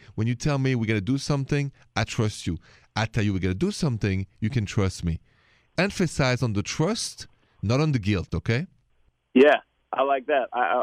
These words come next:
Speaker 2: I will have that conversation. Thanks so much.
Speaker 1: All right, anytime. Good luck to you. And then remember, it's not the end of the world either. So a good sense of humor.
Speaker 2: <laughs>
Speaker 1: There'll be a new Netflix series to watch together.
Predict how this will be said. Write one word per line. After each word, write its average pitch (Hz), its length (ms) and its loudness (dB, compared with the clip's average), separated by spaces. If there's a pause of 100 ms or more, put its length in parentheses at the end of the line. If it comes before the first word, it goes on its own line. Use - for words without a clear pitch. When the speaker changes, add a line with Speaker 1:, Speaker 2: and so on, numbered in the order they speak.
Speaker 2:
I 123 60 0
will 123 180 -2
have 120 140 -2
that 123 180 -4
conversation. 120 560 -10
Thanks - 180 -6
so 127 100 -8
much. 131 280 -12
Speaker 1:
All 151 180 0
right, 139 240 0
anytime. 180 460 0
Good 156 160 0
luck 185 180 0
to - 160 -4
you. 165 200 2
And 131 120 0
then 131 160 0
remember, 123 380 0
it's 104 160 -4
not 120 140 0
the 117 100 2
end 110 60 -2
of 101 60 -2
the 107 80 0
world 107 240 0
either. 87 280 -2
So 101 320 -2 (200)
a 95 60 -6
good 120 200 0
sense 127 220 0
of 131 140 0
humor. 135 320 4
Speaker 2:
<laughs> - 40 -2
Speaker 1:
There'll 147 140 2
be 143 140 2
a 131 60 2
new 139 240 2
Netflix 131 440 -2
series 117 280 0
to 113 120 -2
watch 117 260 -2
together. 101 440 -2